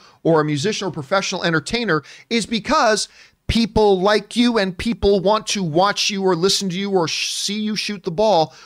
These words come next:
whatever about that. And understanding that the moment people don't want to see me doing that,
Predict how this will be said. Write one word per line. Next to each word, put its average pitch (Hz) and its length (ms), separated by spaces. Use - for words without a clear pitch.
whatever 220 280
about 165 280
that. 143 400
And 175 120
understanding 233 520
that 180 160
the 175 40
moment 220 300
people 202 220
don't 214 220
want 202 240
to 196 40
see - 240
me 185 140
doing 196 400
that, 123 280